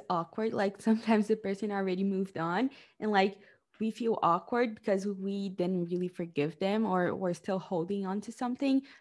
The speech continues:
but it's really not. <laughs> Like, um, okay, sure, it's awkward, like, in the first couple months maybe, but then, like,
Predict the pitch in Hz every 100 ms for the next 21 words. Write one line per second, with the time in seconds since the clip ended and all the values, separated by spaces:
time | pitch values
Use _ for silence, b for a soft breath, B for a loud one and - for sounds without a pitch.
0 | _ 240 240 240 - 247 370 427 220 254
1 | 196 - - - 220 214 - - - b
2 | b b 202 214 202 - _ 208 220 233
3 | 180 185 185 - - - 208 175 160 -
4 | 190 - - 190 180 185 196 190 180 196
5 | 190 185 - 180 180 - _ - 190 -
6 | 185 175 156 _ _ 180 170 170 226 -
7 | - 262 269 262 262 254 - 214 208 202
8 | 220 233